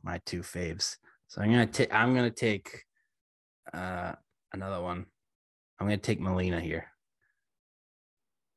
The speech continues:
I know that's kinda out of left field here, but I love Melina. I think she's a great wrestler. She can still do it now.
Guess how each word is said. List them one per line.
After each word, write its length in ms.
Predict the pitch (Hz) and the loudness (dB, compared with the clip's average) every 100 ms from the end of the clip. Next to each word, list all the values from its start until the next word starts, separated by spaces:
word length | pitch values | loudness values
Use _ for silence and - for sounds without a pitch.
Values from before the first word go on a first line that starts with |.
| _ _ - | _ _ 0
I 120 | 107 | 6
know 260 | 110 113 92 | 8 8 8
that's 220 | 98 - | 6 6
kinda 200 | 123 110 | 6 8
out 180 | 101 98 | 8 6
of 60 | |
left 200 | 98 98 | 6 2
field 320 | - 104 95 92 | 0 -2 -2 -4
here, 160 | 87 | -6
but 180 | 85 82 | -6 -4
I 200 | - 98 | 2 4
love 280 | 101 101 98 | 4 4 2
Melina. 360 | 95 92 92 90 | 2 2 2 2
I 100 | 98 | 0
think 180 | 92 | 0
she's 140 | - - | -6 -2
a 40 | |
great 180 | 95 92 | 2 2
wrestler. 480 | 90 90 - 82 85 | 4 2 2 0 0
She 140 | - | 0
can 100 | 90 | 0
still 300 | 90 - 98 | 2 4 4
do 200 | 92 95 | 4 4
it 100 | 92 | 4
now. 460 | 87 90 90 87 - | 2 2 2 0 -4